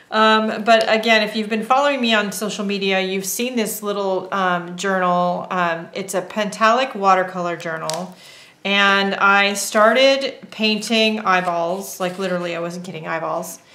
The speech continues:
Um, what I first did was I started collecting eyeballs from friends and family. I have pictures of eyeballs, not the actual eyeball.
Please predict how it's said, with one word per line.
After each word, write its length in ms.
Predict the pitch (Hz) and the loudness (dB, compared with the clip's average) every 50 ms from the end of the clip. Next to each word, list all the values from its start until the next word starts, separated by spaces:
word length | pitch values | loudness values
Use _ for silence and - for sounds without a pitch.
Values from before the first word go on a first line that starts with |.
| - - - - - | -20 -20 -20 -10 -2
Um, 340 | 196 196 196 190 190 190 196 | 2 4 4 4 4 2 2
what 140 | 214 247 294 | 4 4 6
I 160 | 294 254 220 | 6 4 2
first 400 | - - 277 294 277 - 180 180 | 0 2 2 2 2 0 -2 0
did 200 | 254 285 277 220 | 0 0 0 0
was 140 | 214 196 190 | -2 -4 -4
I 60 | - | -6
started 300 | 190 - 226 208 208 208 | -6 -4 -4 -6 -6 -6
collecting 420 | - 208 208 214 214 220 214 - | -4 -2 0 0 0 -2 -4 -2
eyeballs 440 | - 190 190 180 185 180 180 180 180 | 0 2 2 2 2 2 2 0 -2
from 160 | - - 190 | -4 -8 -8
friends 340 | 175 - - 196 190 180 180 | -8 -6 -4 -4 -4 -4 -6
and 120 | 175 170 | -10 -10
family. 460 | - 196 185 185 180 180 170 175 175 - | -6 -4 -4 -2 -2 -2 -2 -4 -2 -2
I 100 | 185 185 | -2 -2
have 160 | 185 - - | -2 -4 -8
pictures 480 | 220 208 208 - - 180 170 175 175 | -8 -8 -6 -6 -4 -4 -4 -4 -6
of 140 | - 165 170 | -8 -8 -6
eyeballs, 360 | 160 170 175 180 180 180 180 | -6 -6 -6 -6 -6 -6 -6
not 140 | 180 175 165 | -6 -8 -8
the 100 | 165 170 | -8 -8
actual 300 | 170 175 175 - - 165 | -8 -8 -10 -10 -12 -12
eyeball. 340 | 160 160 160 160 160 170 185 | -12 -12 -12 -10 -12 -12 -12